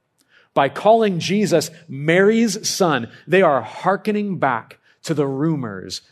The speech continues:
that they have heard of his illegitimacy. See, Mary was a virgin when she conceived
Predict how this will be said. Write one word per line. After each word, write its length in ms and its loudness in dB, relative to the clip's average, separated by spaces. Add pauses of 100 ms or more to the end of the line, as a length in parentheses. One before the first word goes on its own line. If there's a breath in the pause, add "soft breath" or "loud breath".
that 140 -6
they 100 0
have 140 -2
heard 560 -4 (120)
of 120 -8
his 240 -8
illegitimacy. 840 -10 (1160)
See, 100 -12
Mary 480 -2
was 140 -10
a 40 -10
virgin 540 -4
when 140 -16
she 160 -14
conceived 800 -10